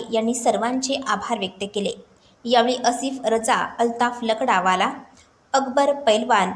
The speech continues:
सईद खान एआय, तन्वीर सय्यद, सद्दाम भाई, तन्वीर बागवान, इक्बाल सय्यद, मतीन खान, मतीन सय्यद, जुबेर शेख, रिजवान शेख, इकराम तांबटकर,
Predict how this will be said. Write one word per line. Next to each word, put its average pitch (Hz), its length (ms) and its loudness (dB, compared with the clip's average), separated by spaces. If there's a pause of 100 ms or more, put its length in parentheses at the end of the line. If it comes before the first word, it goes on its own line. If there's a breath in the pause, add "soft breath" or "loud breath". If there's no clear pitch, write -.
(100)
सईद 233 380 0 (100)
खान 240 260 -4 (140)
एआय, 208 400 -2 (800)
तन्वीर 294 340 0
सय्यद, 262 520 2 (120)
सद्दाम 233 440 -2
भाई, 269 260 -4 (320)
तन्वीर 233 360 2
बागवान, 202 560 -2 (480)
इक्बाल 240 360 0
सय्यद, 233 460 0 (180)
मतीन 226 380 -6 (100)
खान, 262 260 -4 (180)
मतीन 220 340 -4
सय्यद, 254 520 -4 (160)
जुबेर 226 320 2
शेख, 262 260 0 (500 soft breath)
रिजवान 269 440 2
शेख, 190 300 -4 (280)
इकराम 247 460 -2
तांबटकर, 233 680 -2